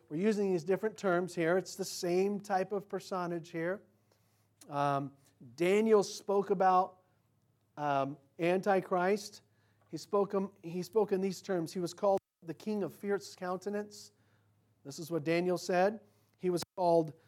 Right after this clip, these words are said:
uh, the one who's the prince that shall come. He's called the willful king. He's called the son of perdition, the s-,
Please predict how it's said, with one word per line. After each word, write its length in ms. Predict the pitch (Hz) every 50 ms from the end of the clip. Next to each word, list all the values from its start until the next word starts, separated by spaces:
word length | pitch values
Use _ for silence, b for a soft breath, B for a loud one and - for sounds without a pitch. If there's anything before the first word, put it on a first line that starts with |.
| b b b
uh, 380 | 143 156 151 147 151 - -
the 100 | 147 156
one 300 | 151 151 170 185 190 196
who's 200 | 165 196 165 147
the 80 | 160 151
prince 380 | - - - 202 202 196 -
that 160 | - 196 185 -
shall 180 | - 180 160
come. 480 | 151 - - 190 180 190 202 240 247 - - _ _ _
He's 140 | 180 165 -
called 240 | - 208 185 175 160
the 60 | 160
willful 480 | 151 151 180 185 196 185 - 196 180 -
king. 460 | - - 208 202 208 220 240 262 262 - _ _ b b b b b b b b
He's 140 | - 135 -
called 240 | - 202 185 175 170
the 80 | 165
son 260 | - - - 196 196
of 200 | 202 185 - -
perdition, 640 | - - 170 156 156 190 196 196 - 233 240 254 247 - b b b b b b b
the 60 | -
s-, 120 | 139 -